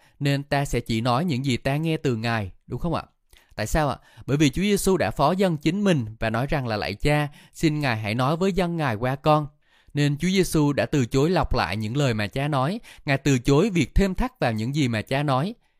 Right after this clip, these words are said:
Anh chị em có hiểu điều này không ạ? Ngài từ chối làm điều đó. "Ta chỉ nói những gì Cha nói, bởi vì đó là chân lý." Amen. Chúa Giêsu đã nói như vậy.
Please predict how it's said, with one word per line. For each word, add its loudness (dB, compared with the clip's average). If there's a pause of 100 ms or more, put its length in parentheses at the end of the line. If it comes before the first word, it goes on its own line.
(200)
Anh -4
chị 2
em -2
có -2
hiểu 0
điều 0
này -2
không -4
ạ? -6 (340)
Ngài 0
từ 4
chối 4
làm 0
điều 0
đó. 0 (340)
"Ta 2
chỉ 0
nói -2
những -4
gì 0
Cha 0
nói, -2
bởi -4
vì 0
đó -2
là -6
chân -2
lý." -4 (300)
Amen. -2 (600)
Chúa -2
Giêsu 0
đã -6
nói -4
như -4
vậy. -4